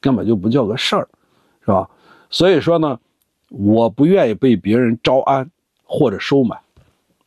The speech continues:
啊，我想说什么就说什么，我想做什么就做什么，我追求的是自由，哎，我追求的是我自己的感觉和真实，我不想拿别人的钱给别人做事情，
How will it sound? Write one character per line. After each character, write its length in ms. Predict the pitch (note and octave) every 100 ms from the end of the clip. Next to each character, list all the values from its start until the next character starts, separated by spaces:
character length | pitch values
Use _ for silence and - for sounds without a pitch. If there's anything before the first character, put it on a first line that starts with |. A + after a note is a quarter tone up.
| -
啊， 320 | F2+ F2 D2 - - - - _ -
我 140 | C#3+
想 280 | G#3+ - A#2+
说 220 | - F3
什 100 | D#3+
么 120 | F#2+ G2
就 120 | G2+
说 220 | - B2
什 100 | G#2
么， 100 | G2
我 100 | A#2
想 240 | F#3 - B2+
做 200 | - A#2
什 100 | F2
么 140 | F2+
就 100 | G2
做 240 | G2+ D3+ G2+
什 140 | -
么， 120 | D2+ D2+
我 600 | F#2+ G2+ G#2+ A2+ D3+ - _ _ _
追 180 | - C#3+
求 200 | B2+ A#2+
的 100 | A2
是 100 | G#2+ G#2+
自 280 | - D3+
由， 240 | F2+ D2 - _ _ _
哎， 280 | G2 A2+ G#2+
我 140 | F2+
追 180 | F#2+ D3
求 160 | C3 C3
的 80 | B2+
是 140 | C3+
我 120 | F#2 - -
自 300 | - C#4 A3
己 220 | - F#2
的 260 | E2 F2 - _ _ _ -
感 240 | - F#2+ D#2
觉 280 | F2 F2 - _ _ _
和 180 | - A2
真 260 | C3+ C3
实， 240 | A#2 - - _ _ _ _ _ _ -
我 300 | B2 D3+ E3
不 100 | A3+
想 300 | G3 C3+ A2+
拿 200 | A#2 F3
别 200 | C3+ D3
人 80 | D3
的 100 | A2+
钱 240 | - C3+
给 80 | A2+
别 160 | F2 C3+
人 140 | D#3+
做 180 | G#2+ -
事 160 | - -
情， 160 | -